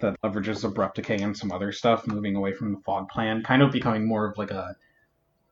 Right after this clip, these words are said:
bug control with a combo finish sort of deal. Um, which, that is interesting. Uh, maybe, maybe there's also, like, a Scape Shift deck,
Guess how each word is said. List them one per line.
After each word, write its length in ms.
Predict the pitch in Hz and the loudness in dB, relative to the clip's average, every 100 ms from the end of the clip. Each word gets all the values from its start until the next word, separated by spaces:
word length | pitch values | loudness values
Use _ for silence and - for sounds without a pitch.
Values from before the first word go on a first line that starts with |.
| _ | _
bug 420 | 151 139 127 120 | -2 6 8 8
control 540 | - 110 101 - 113 107 | 4 -2 0 2 4 4
with 180 | 104 110 | 2 0
a 60 | |
combo 460 | 104 - 110 104 101 | -2 0 2 2 -2
finish 480 | - 101 101 117 - | -2 -2 0 0 4
sort 200 | 135 147 | 6 6
of 80 | |
deal. 480 | 147 165 175 175 180 - _ _ _ _ _ _ _ - | 4 4 4 2 -2 -12 _ _ _ _ _ _ _ -2
Um, 720 | 113 107 104 101 101 110 - _ _ _ _ _ _ _ _ _ _ _ _ - - _ _ _ _ | 2 4 4 4 2 -2 -6 _ _ _ _ _ _ _ _ _ _ _ _ -20 -20 _ _ _ _
which, 240 | - 113 - 113 | -4 -4 -2 4
that 200 | 127 117 | 10 10
is 160 | 117 101 | 10 4
interesting. 880 | 95 - 95 - 101 82 78 - - _ - _ _ _ - - _ | -4 -4 -8 -4 -4 -4 -6 -8 -10 _ -20 _ _ _ -20 -20 _
Uh, 240 | 98 - - | -6 -6 -6
maybe, 640 | 98 104 117 113 101 98 _ _ _ _ _ - _ _ _ - | -6 -4 0 2 0 -2 _ _ _ _ _ -20 _ _ _ -4
maybe 220 | 151 92 - - - | -2 -4 -8 -20 -8
there's 320 | - 104 101 | -2 -2 -2
also, 340 | - 107 104 110 | -4 -4 -4 -4
like, 220 | 92 90 - - _ | -6 -10 -16 -20 _
a 100 | 113 | -6
Scape 460 | - - - 92 - | -6 -8 -6 -6 -4
Shift 340 | - 123 - | 0 -2 2
deck, 320 | 143 143 143 | 4 4 2